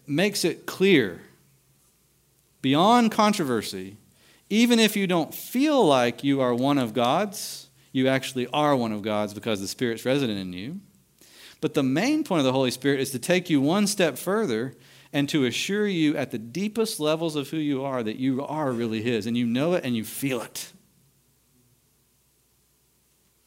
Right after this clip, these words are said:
The Spirit wants us to feel and experience and walk out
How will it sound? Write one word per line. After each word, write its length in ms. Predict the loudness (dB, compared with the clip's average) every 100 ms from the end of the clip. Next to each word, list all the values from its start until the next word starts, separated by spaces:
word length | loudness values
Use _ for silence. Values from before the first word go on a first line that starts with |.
| -8
The 80 | -4
Spirit 580 | -4 -4 -2 0 0
wants 380 | -2 -4 -4 -4
us 200 | -4 -4 -2
to 400 | 0 2 0 -6 -18 -20 _ -20 -20 _ _ _
feel 560 | 2 4 6 4 -4 -14 -20 _ _ _ _ _ _ _ _ _ _ _ -4
and 100 | -4
experience 1120 | -2 -4 -4 0 2 2 0 -6 -8 -8 -6
and 140 | -4 -2
walk 420 | -2 0 -2 -2
out 580 | -2 0 -2 -4 -14